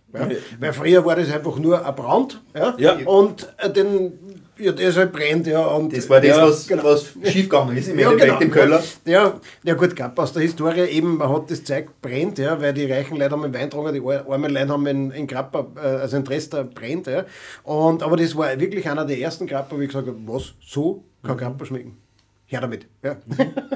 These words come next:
Speaker 1: Wirklich. Und da gibt's jetzt ein paar natürlich, ähm, gute, aber an den haben wir einfach so erinnert, das war, und dann
Speaker 2: Mhm.
Speaker 1: Pinot Noir. Und die haben also einiges über Pinot Noir erzählt, ja, dass einfach eine richtig horgliche Rebsorten ist.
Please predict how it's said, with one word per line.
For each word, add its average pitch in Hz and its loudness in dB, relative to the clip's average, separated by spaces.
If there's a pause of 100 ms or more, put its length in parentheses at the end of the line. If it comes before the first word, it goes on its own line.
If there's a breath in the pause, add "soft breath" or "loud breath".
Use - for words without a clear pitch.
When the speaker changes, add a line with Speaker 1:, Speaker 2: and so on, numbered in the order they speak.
(560 loud breath)
Speaker 1:
Wirklich. 143 -6
Und 160 -2 (280 soft breath)
da 151 -4
gibt's 240 -4
jetzt 240 -4
ein - -2
paar 127 0
natürlich, 202 0
ähm, 185 0
gute, 190 0
aber 156 -2 (100)
an 151 -4
den 170 0
haben 170 -2
wir 151 0
einfach 143 -6
so 147 -8
erinnert, 135 -6
das 117 -10
war, 120 -4
und 120 -10
dann 131 -4
Speaker 2:
Mhm. 131 -6 (160)
Speaker 1:
Pinot 135 -4
Noir. 127 -8 (840 loud breath)
Und 143 -6
die 147 0
haben 147 0
also 135 0
einiges 143 -4
über 139 -4
Pinot 139 -2
Noir 123 -4
erzählt, 131 -6
ja, 135 0
dass 120 -10
einfach 117 -8
eine 120 -12
richtig 156 -12
horgliche 139 -10
Rebsorten 135 -12
ist. 143 -14